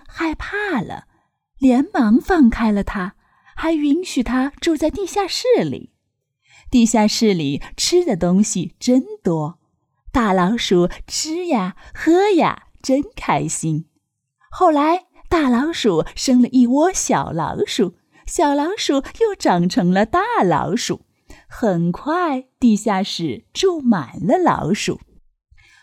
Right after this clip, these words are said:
“不行，不行，这么多老鼠住这么一个小小的地下室，而你一个人住那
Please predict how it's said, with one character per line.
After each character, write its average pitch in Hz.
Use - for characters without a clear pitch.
“不 339
行， 302
不 330
行， 294
这 -
么 240
多 196
老 175
鼠 92
住 240
这 427
么 277
一 165
个 180
小 -
小 -
的 180
地 190
下 165
室， -
而 175
你 196
一 180
个 226
人 196
住 226
那 240